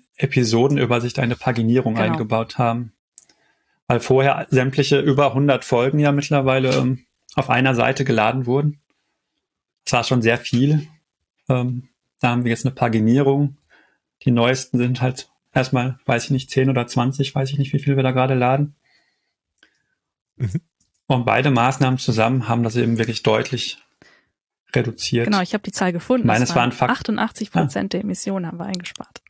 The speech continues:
Speaker 3: Oh, okay, das ist wirklich
Speaker 1: Okay.
Speaker 2: Genau, das war nämlich der Punkt, an dem ich mich
Speaker 1: Ja.
Speaker 2: selber total gewundert hab. Moment,
Speaker 3: Mhm.
Speaker 2: stimmt das so? <laughs> Stimmt unsere
Speaker 1: Mhm.
Speaker 2: Grafik? Das ist ja total krass. Ja,
Speaker 3: Ja.
Speaker 2: das hat sich sehr gelohnt.
Speaker 1: Ja.
Speaker 3: Ja, äh,
Speaker 1: Genau.
Speaker 3: also, äh, erstmal danke, dass ihr meinen Footprint verbessert habt, dadurch, dass ich nicht so oft ausgeliefert
Speaker 1: <laughs>
Speaker 3: werde.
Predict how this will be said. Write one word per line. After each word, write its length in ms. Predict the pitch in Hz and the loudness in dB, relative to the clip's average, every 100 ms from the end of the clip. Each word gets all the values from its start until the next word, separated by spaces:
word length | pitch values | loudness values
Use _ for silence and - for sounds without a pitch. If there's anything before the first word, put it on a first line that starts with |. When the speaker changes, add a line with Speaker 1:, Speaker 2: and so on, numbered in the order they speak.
| - | -2
Speaker 3:
Oh, 140 | 123 113 - - | -2 -2 -12 -4
okay, 240 | 117 113 | -2 0
das 160 | 90 101 | 0 -2
ist 140 | 107 | -4
wirklich 200 | 104 - | -4 -2
Speaker 1:
Okay. 140 | 143 220 | 0 2
Speaker 2:
Genau, 140 | 156 | 2
das 140 | 104 | 2
war 60 | 240 | 0
nämlich 160 | 240 226 | -2 -2
der 100 | 202 | -2
Punkt, 260 | - 262 | 0 0
an 80 | 196 | 0
dem 80 | 202 | -2
ich 100 | 185 | -2
mich 80 | 180 | 0
Speaker 1:
Ja. 60 | |
Speaker 2:
selber 160 | 233 285 | 2 0
total 300 | 233 - 175 | -2 -4 -4
gewundert 400 | 170 165 175 170 | -4 -4 -2 -2
hab. 180 | 170 - | -4 0
Moment, 300 | 190 208 165 | 0 0 -2
Speaker 3:
Mhm. 40 | - | -2
Speaker 2:
stimmt 360 | 113 190 254 - | 0 2 0 0
das 180 | 339 - | -2 0
so? 180 | 302 320 | 2 2
<laughs> 280 | - - | 0 -2
Stimmt 340 | 294 - 233 277 | -2 0 0 2
unsere 280 | 233 - 226 | 0 2 2
Speaker 1:
Mhm. 100 | 135 | 4
Speaker 2:
Grafik? 400 | 180 233 277 - | 2 0 -4 -4
Das 160 | 175 | -4
ist 120 | 208 - | -4 -4
ja 80 | - | -2
total 380 | 160 160 202 254 | 0 0 0 -4
krass. 380 | - 170 165 - - - - - - | -4 -4 -4 -10 -18 -20 -20 -20 -6
Ja, 80 | - | -2
Speaker 3:
Ja. 200 | 120 - | -2 -4
Speaker 2:
das 180 | - 196 | -8 -6
hat 120 | 208 | -6
sich 160 | - 190 | -6 -4
sehr 140 | 190 | -4
gelohnt. 360 | 185 180 175 170 | -2 -2 -2 -2
Speaker 1:
Ja. 360 | - 127 120 - _ _ _ _ _ | 0 2 0 -4 _ _ _ _ _
Speaker 3:
Ja, 140 | 113 113 - - | -4 -4 -6 -2
äh, 80 | 131 - | -2 -2
Speaker 1:
Genau. 240 | - 123 107 | 0 2 2
Speaker 3:
also, 320 | 107 123 117 | 2 2 2
äh, 340 | 107 107 107 - | 0 0 0 0
erstmal 300 | 123 - 123 | -2 0 0
danke, 200 | 123 - | 0 0
dass 140 | 113 | -2
ihr 80 | 110 | 0
meinen 340 | 113 113 113 | 0 0 -4
Footprint 520 | 110 135 - - 117 | -4 -4 -2 -4 -2
verbessert 480 | - - 110 - 131 | -2 -2 -2 -2 -2
habt, 280 | 156 - - | -4 -4 -4
dadurch, 240 | 139 110 110 | 0 0 0
dass 160 | 113 | -2
ich 100 | 110 | -2
nicht 140 | 117 107 | -2 -2
so 100 | - | -2
oft 160 | - | -2
ausgeliefert 480 | - - 127 135 104 | 0 0 0 0 2
Speaker 1:
<laughs> 0 | |
Speaker 3:
werde. 440 | 139 113 120 170 | 2 2 4 2